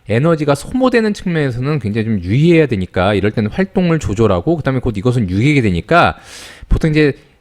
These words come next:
중년 이후의 분들이 토끼띠가 말띠를 만나게 되면 건강 관리에는 특별히 주의해야 된다라고 일단 보-, 예, 일단 볼 수가 있게 됩니다. 특히 오라는 것은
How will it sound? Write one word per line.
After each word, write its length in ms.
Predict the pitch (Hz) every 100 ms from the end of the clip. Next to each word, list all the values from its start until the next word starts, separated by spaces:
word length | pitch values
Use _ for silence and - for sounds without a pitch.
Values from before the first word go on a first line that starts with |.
| -
중년 440 | - 185 226 220
이후의 400 | 131 117 147 160
분들이 460 | 151 104 98 104 190
토끼띠가 500 | - - 202 202 185
말띠를 580 | 101 98 123 170 160 147
만나게 320 | 107 98 101
되면 360 | 90 107 190 226
건강 340 | - 123 147
관리에는 320 | 143 117 107 117
특별히 460 | - _ - 214
주의해야 340 | 190 - 110 131
된다라고 400 | 120 104 107 92
일단 180 | 92 95
보-, 220 | - - 101
예, 60 |
일단 280 | 87 87 104
볼 140 | -
수가 140 | 107 -
있게 160 | 87
됩니다. 240 | 95 80 82
특히 200 | - 143 - - - -
오라는 440 | 104 147 214 202
것은 560 | 156 117 107 107 123